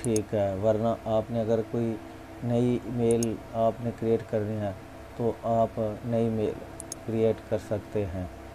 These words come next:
तो वो आपने, तो आप न्यू क्रिएट अकाउंट बनाना चाहते हैं, कोई नई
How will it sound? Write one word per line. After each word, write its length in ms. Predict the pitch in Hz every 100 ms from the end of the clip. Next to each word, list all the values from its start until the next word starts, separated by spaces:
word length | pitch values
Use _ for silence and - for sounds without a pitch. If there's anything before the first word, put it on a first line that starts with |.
| - - -
तो 80 | 110
वो 300 | 110 113 113 -
आपने, 440 | 110 107 - 113 110 - - - - -
तो 160 | -
आप 200 | 131 123
न्यू 240 | 120 123 127
क्रिएट 260 | - 117 123
अकाउंट 420 | - - 113 117 101 107 98 113
बनाना 360 | 113 110 110
चाहते 340 | 104 113 110 113
हैं, 160 | 113
कोई 160 | 110 107
नई 360 | 107 113 117